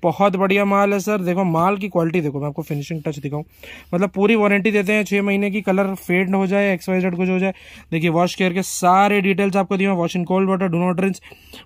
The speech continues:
मतलब एक तरीके से सर ब्रांडिंग है, आपको दिमाग नहीं लगाना पड़ेगा इन सब चीज़ों में।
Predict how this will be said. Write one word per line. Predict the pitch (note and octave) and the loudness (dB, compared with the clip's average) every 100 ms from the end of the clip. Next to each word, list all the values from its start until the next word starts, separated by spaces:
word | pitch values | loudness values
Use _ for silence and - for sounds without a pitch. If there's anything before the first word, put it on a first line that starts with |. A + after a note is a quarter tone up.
| A3 | 2
मतलब | A#3 | 4
एक | B3 - | 4 2
तरीके | A#3+ A3+ | 0 2
से | B3 | 0
सर | A#3 B3 F3 | 0 0 2
ब्रांडिंग | F#3 G#3 A3 A3+ | 4 4 4 4
है, | A3 | 2
आपको | G#3+ G#3+ | 2 0
दिमाग | F3 F#3 G#3 | 4 4 4
नहीं | G#3+ | 2
लगाना | G#3 G#3 G#3 | 2 0 0
पड़ेगा | G3+ G3+ G3+ | 0 0 0
इन | G3 | -2
सब | G3+ | -4
चीज़ों | G3+ F#3 G3+ | -2 -2 -2
में। | G#3+ | -4